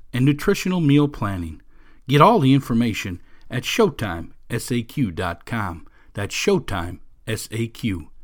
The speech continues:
dot com. It's ready, our latest training course,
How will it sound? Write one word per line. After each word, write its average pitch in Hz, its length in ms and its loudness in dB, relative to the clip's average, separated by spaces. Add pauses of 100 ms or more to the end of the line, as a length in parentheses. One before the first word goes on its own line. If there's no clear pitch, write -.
(160)
dot 95 280 -4
com. - 360 -8 (3250)
It's 214 260 8
ready, 131 420 8 (280)
our 139 260 6
latest 123 420 4
training 127 360 6
course, 95 500 -4